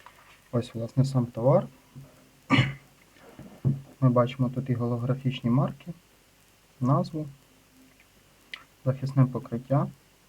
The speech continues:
в якому ми можемо визначити, чи дійсно це, е, якісний фірмовий товар. На ся-, на сайті Xiaomi це все перевіряється. Е, разом з ним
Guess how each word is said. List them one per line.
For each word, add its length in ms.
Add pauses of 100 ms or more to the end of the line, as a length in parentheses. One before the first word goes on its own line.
(100)
в 40
якому 360
ми 120
можемо 340
визначити, 520
чи 140
дійсно 380
це, 260 (1300)
е, 60 (340)
якісний 960
фірмовий 360
товар. 360 (440)
На 140
ся-, 300
на 180
сайті 320
Xiaomi 480 (600)
це 60
все 180
перевіряється. 760
Е, 1900
разом 320
з 40
ним 320